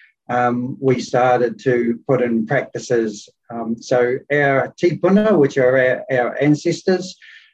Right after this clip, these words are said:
uh, they would do environmental mahi,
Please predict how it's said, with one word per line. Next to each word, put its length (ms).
uh, 240
they 240
would 240
do 480
environmental 720
mahi, 520